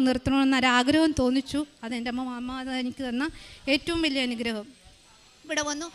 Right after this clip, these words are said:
നടുവിന് വേദന കാരണം പുള്ളിക്ക് നിൽക്കാൻ വയ്യ. കുറേ നേരം ഞങ്ങളിവിടെ നിന്നു.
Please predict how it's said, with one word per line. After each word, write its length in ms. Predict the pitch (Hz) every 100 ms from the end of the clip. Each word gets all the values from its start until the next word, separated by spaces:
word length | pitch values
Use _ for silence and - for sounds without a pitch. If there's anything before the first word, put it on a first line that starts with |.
| - - - -
നടുവിന് 380 | 254 262 311 339
വേദന 360 | 349 349 349 320
കാരണം 380 | 294 285 302 311
പുള്ളിക്ക് 340 | 285 285 277
നിൽക്കാൻ 440 | 302 - - 381 302
വയ്യ. 280 | 240 208 - - - - - - _
കുറേ 360 | 285 320 359 381 349
നേരം 240 | 320 302
ഞങ്ങളിവിടെ 360 | 294 294 294 285
നിന്നു. 380 | 269 277 294